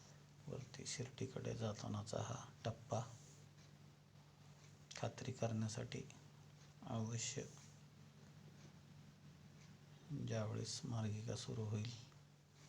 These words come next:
लोकार्पण होईल, त्यावेळेस नक्की जाऊन पहा. विशेष करून कोल्हापूर साईडचे, सांगली साईडचे जे कोणी शेतकरी आहेत, नदीपात्रालगतचे किंवा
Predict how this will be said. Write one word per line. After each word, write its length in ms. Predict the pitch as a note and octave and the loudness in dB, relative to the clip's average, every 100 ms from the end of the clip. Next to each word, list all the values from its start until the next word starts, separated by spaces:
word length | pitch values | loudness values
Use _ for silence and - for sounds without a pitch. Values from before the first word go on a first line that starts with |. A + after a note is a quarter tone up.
| - - - - - - - | -14 -14 -14 -14 -14 -6 2
लोकार्पण 600 | A2 - A2 A2 A#2 A2 | 2 2 0 0 0 2
होईल, 360 | G#2+ G#2+ - | 2 0 -2
त्यावेळेस 640 | - A2 A2+ A#2+ - - - - - - - B2 | 2 4 4 2 0 -2 0 0 0 -4 -4 2
नक्की 480 | A#2 A2+ - B2+ A#2 | 2 2 -2 2 6
जाऊन 340 | A2+ A2+ A2+ - | 8 8 4 0
पहा. 340 | - G#2 G2+ - - - - - - - - - - - | 6 8 8 4 -6 -14 -14 -16 -16 -16 -16 -14 -10 2
विशेष 360 | G#2+ - A2 | 4 6 4
करून 300 | - A2 A2 A#2+ | 4 4 4 2
कोल्हापूर 580 | - A#2 A2 A2 B2 A#2+ | 4 6 6 4 0 0
साईडचे, 520 | - A2+ - - A#2+ - - - - - - - - - - - - - | 2 2 2 2 2 2 -10 -14 -16 -16 -16 -16 -16 -16 -16 -16 -16 -8
सांगली 420 | - C3+ A#2 G#2 G#2 | -2 4 6 6 4
साईडचे 420 | A#2+ G#2+ - A2 | 4 4 2 4
जे 140 | G#2+ A2 | 6 6
कोणी 240 | G#2 G#2+ | 4 4
शेतकरी 460 | - - - G#2+ G#2 | 4 2 2 2 4
आहेत, 360 | G2+ - - | 2 -2 2
नदीपात्रालगतचे 1200 | A2 G#2+ - - A2 - A2+ A2 G#2+ A2 - A2+ | 4 4 2 2 2 2 0 0 0 -2 0 0
किंवा 360 | A#2 - A2+ | 2 2 4